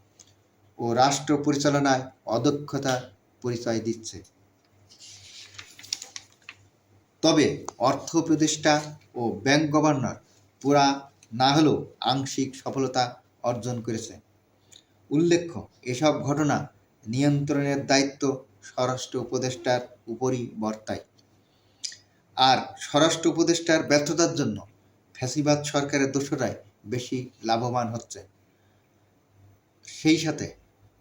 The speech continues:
আর ঐক্য কমিশনের মাধ্যমে সব দলের অনৈক্যের জন্ম নিচ্ছে।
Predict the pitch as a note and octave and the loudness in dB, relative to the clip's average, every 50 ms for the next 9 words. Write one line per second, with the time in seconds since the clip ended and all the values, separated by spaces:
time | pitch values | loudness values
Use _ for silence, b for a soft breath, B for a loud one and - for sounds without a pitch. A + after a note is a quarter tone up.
0 | _ A#2 A#2+ B2 B2 A2+ A2 - - _ _ - D3 C#3+ D3 D3 D3 D#3+ D3 - | _ -2 0 0 0 0 -4 -10 -16 _ _ 0 0 0 0 0 -2 -2 2 2
1 | D3+ D3+ D#3 D3+ D3+ D#3 D3 D3+ D3+ D3 D3 D3 D3 D3 - D3+ D3 D3 D3 D3 | 2 2 2 0 0 0 0 0 2 4 2 2 2 0 -2 0 0 0 -2 -2
2 | - - - - - - - C3+ C#3+ D3 C#3+ B2+ B2 C#3 C#3 C#3+ C#3+ C#3 C#3 - | -6 -12 -16 -20 -20 -4 0 2 2 2 2 0 0 2 2 2 2 0 -4 -8
3 | - _ _ - B2 C3+ C#3 C#3+ C#3+ - - C#3+ C3 A#2+ G#2+ C3 C3 C3 B2+ B2+ | -16 _ _ -6 -4 -2 -2 -4 -6 -6 -4 -4 -2 -2 -2 -2 -4 -2 -4 -6
4 | B2 B2 A#2+ - - - | -6 -8 -10 -12 -16 -18